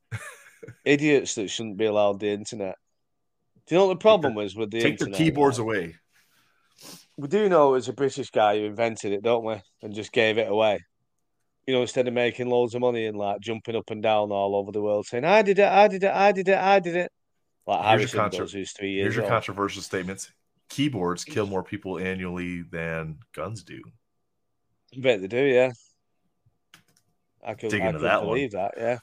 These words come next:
Speaker 2: This is not a factual statement. It has not been checked or verified.
Speaker 1: Oh.
Speaker 2: <laughs>
Speaker 1: It's factual now.
Speaker 2: But,
Speaker 1: You've
Speaker 2: but
Speaker 1: said
Speaker 2: I,
Speaker 1: it. That makes it
Speaker 2: I would,
Speaker 1: fact.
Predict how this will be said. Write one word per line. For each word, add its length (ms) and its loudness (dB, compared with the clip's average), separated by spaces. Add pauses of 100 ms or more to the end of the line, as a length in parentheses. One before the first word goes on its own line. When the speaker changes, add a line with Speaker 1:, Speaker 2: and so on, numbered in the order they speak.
Speaker 2:
This 180 4
is 100 -2
not 200 10
a 40 6
factual 500 4
statement. 580 -6
It 60 -8
has 140 -2
not 200 -2
been 120 -4
checked 320 -4
or 80 -4
verified. 600 -6 (200)
Speaker 1:
Oh. 140 -12 (160)
Speaker 2:
<laughs> 720 -2 (680)
Speaker 1:
It's 80 -14
factual 460 6
now. 260 6
Speaker 2:
But, 80 -2
Speaker 1:
You've 80 -4
Speaker 2:
but 80 2
Speaker 1:
said 200 8
Speaker 2:
I, 40 -2
Speaker 1:
it. 100 -2
That 160 -2
makes 260 -4
it 60 -2
Speaker 2:
I 160 4
would, 120 6
Speaker 1:
fact. 100 -4